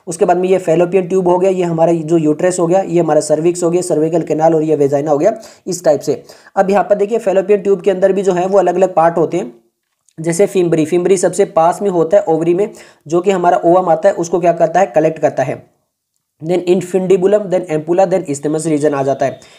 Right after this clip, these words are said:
फिर ये यूट्रस आ जाता है। यूट्रस के अंदर तीन लेयर होती है, जो बिल्कुल इनसाइड में होती है वो endometrium होती है, फिर ये myometrium और बिल्कुल आउटसाइड की तरफ जो है वो perimetrium होती है। जब हमारी मेंस्ट्रुअल साइकिल आती है फीमेल्स के अंदर, जो ह्यूम-,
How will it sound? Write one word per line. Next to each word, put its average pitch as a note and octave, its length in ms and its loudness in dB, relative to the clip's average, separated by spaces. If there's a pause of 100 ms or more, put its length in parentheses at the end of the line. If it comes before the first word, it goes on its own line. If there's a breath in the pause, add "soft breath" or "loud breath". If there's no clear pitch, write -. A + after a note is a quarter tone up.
(120)
फिर G3+ 140 2
ये A#3+ 80 -2
यूट्रस E3+ 420 0
आ D3 80 4
जाता C#3+ 220 0
है। - 240 -8 (800)
यूट्रस F#3 360 0
के G3+ 80 -2
अंदर G3 160 2
तीन G3 240 -4
लेयर G3+ 180 4
होती F3+ 240 -2
है, G#3 80 4 (420 loud breath)
जो F#3+ 100 2
बिल्कुल F#3+ 340 2
इनसाइड F3+ 340 0
में G3+ 80 0
होती F#3+ 180 -2
है G3 60 2
वो G3+ 160 0
endometrium F#3 560 0
होती F#3 240 -2
है, G3+ 80 4
फिर G3 160 -2
ये F#3 100 2
myometrium F3 600 0
और F3+ 80 2
बिल्कुल F3 360 0
आउटसाइड E3 360 2
की F#3 80 -2
तरफ E3 200 0
जो D#3+ 140 -2
है E3 60 2
वो F3+ 240 0
perimetrium D3 640 0
होती C3+ 260 -6
है। B2+ 120 -4 (320 loud breath)
जब F#3 180 2 (140)
हमारी E3+ 240 2
मेंस्ट्रुअल F3 400 0
साइकिल F3 360 2
आती E3+ 220 0
है F#3+ 60 0
फीमेल्स F3 380 -2
के G3 100 0
अंदर, E3+ 220 0
जो F3 140 -2
ह्यूम-, D#3+ 480 -4